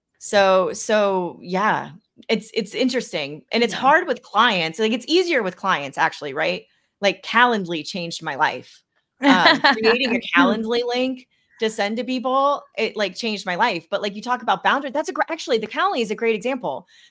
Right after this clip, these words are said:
Speaker 1: because whenever I first set that up and I sent it out even to my friends and, like, I, like, my mom, my mom was like, re-, my mom was like, "Cool," actually.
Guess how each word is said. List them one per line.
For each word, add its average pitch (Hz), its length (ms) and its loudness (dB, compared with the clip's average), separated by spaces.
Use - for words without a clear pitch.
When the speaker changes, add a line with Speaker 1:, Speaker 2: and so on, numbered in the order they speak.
Speaker 1:
because 247 360 2
whenever 262 320 0
I 254 140 0
first 247 340 -4
set 220 180 -6
that 190 120 -2
up 269 300 2
and 220 100 -2
I 208 60 -2
sent 220 320 -8
it 233 80 -2
out 262 200 -2
even 220 240 -6
to 220 120 -8
my 190 120 -2
friends 180 520 -6
and, 196 260 -6
like, 214 220 0
I, 240 40 2
like, 226 220 0
my 240 100 0
mom, 190 480 0
my 208 80 2
mom 214 220 6
was 202 80 -4
like, 175 160 0
re-, 151 240 -10
my 226 120 2
mom 277 300 2
was 220 120 -4
like, 180 220 -2
"Cool," 359 640 8
actually. 170 640 -4